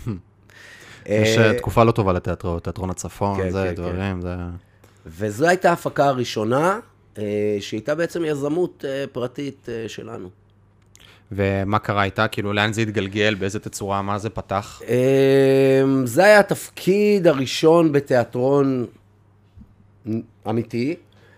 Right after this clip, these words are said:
Speaker 1: שממש
Speaker 2: אה,
Speaker 1: קופות פתוחות, ואנשים מגיעים, וכמה
Speaker 2: כן,
Speaker 1: הצגות
Speaker 2: הם התעסקו
Speaker 1: וכאלה?
Speaker 2: עם המכירה, אנחנו נתנו להם את המוצר
Speaker 1: את התוכן.
Speaker 2: האומנותי,
Speaker 1: מהמם.
Speaker 2: והם התעסקו עם המכירה, זה רץ בהצלחה רבה.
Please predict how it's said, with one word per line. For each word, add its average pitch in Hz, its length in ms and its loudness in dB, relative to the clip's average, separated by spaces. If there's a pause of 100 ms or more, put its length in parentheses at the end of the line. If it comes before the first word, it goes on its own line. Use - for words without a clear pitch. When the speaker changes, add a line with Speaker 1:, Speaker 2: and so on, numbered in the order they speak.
(120)
Speaker 1:
שממש 113 340 0
Speaker 2:
אה, 104 100 0
Speaker 1:
קופות 127 240 2
פתוחות, 135 560 4
ואנשים 107 280 -2
מגיעים, 120 440 -2
וכמה 117 260 -2
Speaker 2:
כן, 233 60 2
Speaker 1:
הצגות 262 240 -2
Speaker 2:
הם - 60 2
התעסקו 185 280 0
Speaker 1:
וכאלה? 165 140 6
Speaker 2:
עם 147 60 4
המכירה, 131 520 -2
אנחנו 147 280 -6
נתנו 107 280 -6
להם 104 80 -4
את 98 80 -10
המוצר 98 220 -8
Speaker 1:
את 101 60 -6
התוכן. 113 160 2
Speaker 2:
האומנותי, 107 640 0
Speaker 1:
מהמם. 127 160 -4
Speaker 2:
והם 110 580 -6
התעסקו - 320 -6
עם 107 80 0
המכירה, 104 540 -4
זה 104 140 -6
רץ 117 460 -4
בהצלחה 95 540 -2
רבה. 104 540 -2